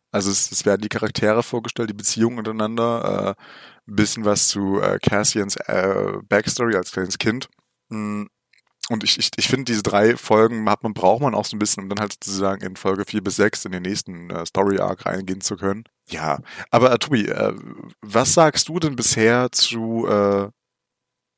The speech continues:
ich sag jetzt mal nur den ersten, den ersten sechs Folgen, äh, Andor. Was ist so dein Fazit, äh,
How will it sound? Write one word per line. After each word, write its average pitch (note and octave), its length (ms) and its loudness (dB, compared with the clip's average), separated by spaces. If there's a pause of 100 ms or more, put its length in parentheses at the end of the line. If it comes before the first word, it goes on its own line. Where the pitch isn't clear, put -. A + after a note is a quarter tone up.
(140)
ich G#2 80 0
sag G#2 160 4 (200)
jetzt G2 160 -2
mal G2+ 80 0
nur F#2+ 160 -4
den F#2+ 180 -6
ersten, F#2 360 -2
den F2 140 0
ersten F#2 300 -4
sechs G2+ 280 2
Folgen, G#2 580 2
äh, - 200 -8
Andor. F2+ 400 0
Was G#2+ 160 2
ist B2+ 120 0
so G#2+ 60 0
dein G2+ 140 0
Fazit, G#2+ 720 -4
äh, G2 260 -2